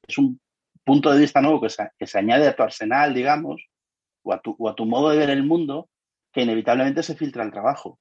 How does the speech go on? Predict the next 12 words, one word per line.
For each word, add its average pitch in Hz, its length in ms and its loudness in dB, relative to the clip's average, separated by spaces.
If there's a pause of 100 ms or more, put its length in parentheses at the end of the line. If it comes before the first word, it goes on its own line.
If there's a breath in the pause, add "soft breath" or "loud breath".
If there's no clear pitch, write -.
(140)
Inevitablemente. 127 680 0
A 110 40 0
lo 117 60 -4
mejor 123 260 -6
no 190 120 -2
de 185 100 -4
modos 165 280 -6
concretos, 143 600 -12
que - 100 -12
también 98 280 -4
puede 95 200 -10
ser. 156 280 -4